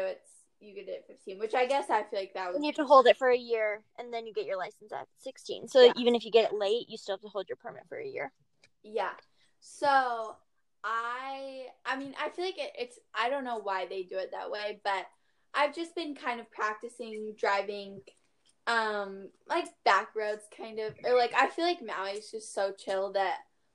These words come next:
Speaker 1: like, it's just easy to learn to drive here and stuff. Um, but it's actually so nice because even, like, I know I obviously can't drive alone for a while still, um, but even just to be able to, like,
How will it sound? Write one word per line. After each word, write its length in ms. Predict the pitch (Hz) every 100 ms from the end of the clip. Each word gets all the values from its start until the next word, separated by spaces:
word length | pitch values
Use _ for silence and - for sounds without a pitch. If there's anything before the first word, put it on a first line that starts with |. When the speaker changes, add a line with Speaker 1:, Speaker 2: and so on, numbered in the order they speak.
| _ _ _ _ _ _ _ -
Speaker 1:
like, 220 | 233 220
it's 200 | 226 220
just 180 | 220 -
easy 440 | 190 190 185 190 190
to 100 | 190
learn 280 | 185 185 180
to 160 | -
drive 340 | - 156 147 - -
here 300 | - 208 202
and 240 | 202 220
stuff. 400 | - 233 247 269 - _ _ _ _ _
Um, 440 | 233 233 220 202 - -
but 180 | 294 -
it's 220 | 285 302 262
actually 480 | 311 330 - 359
so 340 | 349 - 233 226
nice 440 | 214 190 202 233
because 300 | - 254 277 262
even, 340 | 247 247 269 240
like, 160 | 247
I 140 | 254 254
know 200 | 233 214
I 140 | 208 175
obviously 420 | 185 196 - 196
can't 280 | - 185 185
drive 260 | 190 185
alone 380 | 190 190 185 190 -
for 100 | 190
a 180 | - -
while 400 | 196 185 180 190
still, 400 | - - 220 247 - _ _ _ _
um, 400 | 233 240 202 - -
but 160 | 262 254
even 300 | 262 294 302
just 240 | 302 -
to 100 | 320
be 320 | 214 226 226 214
able 480 | 185 202 208 220 220
to, 80 | 262
like, 380 | 214 196 190